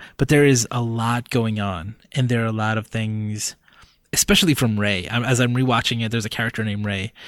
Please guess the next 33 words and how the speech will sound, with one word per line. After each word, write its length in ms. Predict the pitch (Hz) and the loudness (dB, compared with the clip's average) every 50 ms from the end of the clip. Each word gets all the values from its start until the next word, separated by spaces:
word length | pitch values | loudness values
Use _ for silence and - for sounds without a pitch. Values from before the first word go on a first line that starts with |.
| - - - - | -20 -20 -10 -6
and 120 | 117 117 117 | -2 0 0
there 80 | 113 | 0
are 20 | 107 | 0
things, 640 | - - 139 135 131 127 123 120 113 - - - - _ _ _ _ _ _ _ _ _ - | 0 0 2 2 2 2 0 0 -2 -4 -6 -6 -10 _ _ _ _ _ _ _ _ _ 0
she 200 | - - 165 151 | 2 4 4 4
speaks 580 | - - - 170 139 - - - - - - - _ _ _ _ _ _ _ _ _ | 4 4 2 0 0 2 2 2 2 0 -2 -6 _ _ _ _ _ _ _ _ _
probably 760 | - - 165 165 151 139 135 127 123 120 117 107 104 107 - - - _ | 0 2 2 2 2 2 0 0 0 0 0 -2 -4 -6 -10 -14 -14 _
less 300 | 113 107 107 110 110 - | -6 -2 -2 0 0 -2
than 120 | - 117 104 | -4 -2 -4
any 240 | 107 110 113 113 110 | -4 -4 -4 -4 -4
other 160 | 110 104 95 | -4 -4 -6
character, 540 | - - 113 113 127 - - 165 175 190 - _ _ _ _ _ - - - - | -4 -4 -2 -2 -2 -2 -2 -2 -2 -2 -6 _ _ _ _ _ -20 -20 -18 -12
says 180 | - - 120 - | -6 -4 -4 -2
fewer 240 | - 123 123 117 110 | 0 2 2 2 2
words 380 | 107 110 117 123 131 - - | 0 0 0 0 -2 -4 -4
than 120 | - 113 113 | -4 -4 -2
any 160 | 113 117 117 | -2 -2 -2
other 160 | 113 110 104 | -2 -4 -4
character 360 | - - 113 113 107 - 117 | -6 -4 -4 -4 -4 -2 -2
on 100 | 110 104 | -2 -2
the 80 | 95 - | -2 0
show, 320 | - - 113 113 135 160 - - - - - - - - _ _ _ _ _ | 0 0 2 0 0 -2 -4 -8 -18 -20 -20 -20 -20 -20 _ _ _ _ _
but 140 | - - | -4 0
there's 340 | - 135 123 117 107 104 107 | 2 2 4 4 2 -2 -6
way 640 | 113 117 120 131 131 131 131 127 123 123 120 120 117 | -6 -4 0 2 2 2 2 2 0 0 0 -2 -2
more 640 | 113 110 110 107 110 107 104 104 104 104 104 107 - - - | -4 -4 -4 -4 -2 -2 -2 -2 -4 -4 -6 -8 -10 -10 -8
nuance 540 | 113 113 117 120 117 110 104 104 107 - 113 | -4 -2 -2 0 0 0 -2 -2 -4 -4 -4
and 120 | 110 110 | -4 -4
meaning 360 | 110 113 113 110 107 98 101 | -4 -4 -4 -4 -6 -6 -8
to 160 | - - 110 | -6 -6 -4
what 120 | 101 95 - | -4 -4 -6
she's 140 | - - - | -4 -4 -2
saying. 320 | - 107 92 76 71 | -4 -4 -6 -8 -12